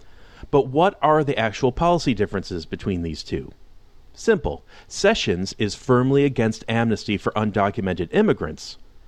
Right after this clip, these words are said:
and Tuberville led Auburn to an eighty-five and forty record and went undefeated in two thousand four. One of Tuberville's campaign buses even went up in flames on Interstate fifty-nine.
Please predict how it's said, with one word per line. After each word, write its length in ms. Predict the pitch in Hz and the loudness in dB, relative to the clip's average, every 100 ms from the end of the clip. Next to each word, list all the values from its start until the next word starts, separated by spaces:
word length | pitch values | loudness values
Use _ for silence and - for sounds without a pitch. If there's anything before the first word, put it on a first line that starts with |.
| - - - | -20 -14 -4
and 200 | 104 101 | -2 0
Tuberville 680 | 247 233 127 95 78 85 - - - | 0 2 2 2 -2 -4 -10 -16 0
led 180 | 151 - | 2 4
Auburn 340 | 139 123 123 123 | 2 2 0 2
to 140 | 117 | 2
an 80 | 110 | 2
eighty-five 520 | 131 123 113 123 110 | 2 2 2 2 2
and 100 | 104 | 0
forty 260 | 101 113 107 | 2 4 4
record 380 | 147 220 131 131 | 2 2 2 2
and 140 | 170 | 2
went 160 | 147 117 | 2 2
undefeated 560 | 110 101 - 98 92 92 | 0 0 0 0 0 -2
in 80 | |
two 160 | 92 98 | -2 -2
thousand 320 | 90 78 82 | -2 -4 -6
four. 340 | - 123 85 - - - - - - - - - - | -2 0 0 -4 -20 -20 -20 -20 -20 -20 -20 -20 -4
One 200 | 107 113 | 0 0
of 120 | - | 0
Tuberville's 540 | 131 113 113 107 101 | 0 0 2 2 0
campaign 520 | - 113 101 139 214 175 | 0 0 0 0 0 2
buses 420 | 110 - 117 - | 0 0 -6 -4
even 360 | 214 262 190 147 | 2 4 4 4
went 140 | 147 | 4
up 140 | 151 131 | 4 2
in 80 | |
flames 440 | 120 175 175 143 120 | 0 0 4 4 4
on 140 | 113 | 2
Interstate 460 | 120 120 - 113 107 | 2 0 2 0 2
fifty-nine. 720 | 123 - 107 107 123 85 | 0 0 -2 -2 -2 -4